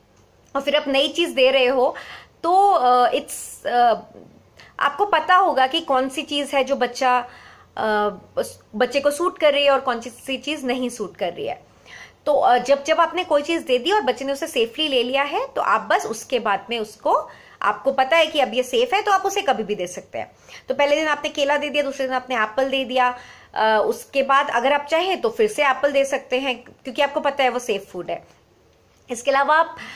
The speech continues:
अ, कौन, अ, एवोकाडो दे सकते हैं बच्चे को, अ, इस एज में। अ, बच्चा थोड़ा बड़ा हो जाए जब आठ महीने के करीब तो आप आम भी दे सकते हैं, पपाया दे सकते हैं छोटे बच्चे को। अ,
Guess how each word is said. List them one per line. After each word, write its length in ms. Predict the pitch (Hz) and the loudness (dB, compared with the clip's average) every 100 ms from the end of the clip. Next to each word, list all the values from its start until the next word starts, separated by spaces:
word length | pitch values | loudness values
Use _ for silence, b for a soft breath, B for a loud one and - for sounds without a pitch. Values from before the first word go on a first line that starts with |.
| B B | B B
अ, 120 | 214 | -4
कौन, 380 | 220 - 269 277 | -4 2 6 6
अ, 460 | 277 277 233 226 220 - _ - | 2 2 4 4 0 -6 _ 0
एवोकाडो 500 | 254 302 311 285 294 | 2 4 2 2 2
दे 160 | 277 262 | 2 0
सकते 340 | 277 269 254 | 0 -4 -4
हैं 560 | 254 254 247 240 - - | -4 -2 -2 -2 -8 -6
बच्चे 280 | - - 233 | -6 -2 -4
को, 420 | 233 233 226 226 B B B B | 0 2 2 0 B B B B
अ, 260 | 220 220 214 - | 0 2 2 -2
इस 180 | 220 262 | -4 0
एज 280 | 220 214 226 | 0 -2 -6
में। 380 | 233 226 233 226 b b - | -2 -2 -2 -8 b b -2
अ, 80 | 214 214 214 - - 208 196 190 | 2 4 2 -2 -12 -20 -20 -12
बच्चा 280 | 214 254 277 | -2 2 2
थोड़ा 220 | 277 294 | 2 0
बड़ा 280 | 240 233 254 | 2 4 4
हो 180 | 285 277 | 4 2
जाए 200 | 240 254 | 2 2
जब 120 | 254 | 2
आठ 260 | 214 240 254 | 0 0 -2
महीने 240 | 277 269 | -2 -2
के 60 | 254 | -2
करीब 260 | 254 240 233 | -2 -2 -2
तो 60 | |
आप 120 | 208 - | -2 0
आम 300 | 202 240 254 | -2 0 -2
भी 100 | 262 | -4
दे 140 | 226 | -4
सकते 340 | 226 226 - 220 | -4 -8 -6 -6
हैं, 400 | 233 220 214 214 | -4 -2 -2 -2
पपाया 480 | 240 254 262 294 | 0 4 4 4
दे 160 | 294 247 | 2 -2
सकते 360 | 240 254 - 233 | -2 -6 -4 -4
हैं 200 | 233 220 | -4 -6
छोटे 240 | 220 233 | -6 -4
बच्चे 300 | 220 220 208 | -6 -6 -8
को। 360 | 208 214 214 - B B B B B B B | 0 0 0 -6 B B B B B B B
अ, 300 | - 226 220 | -4 0 0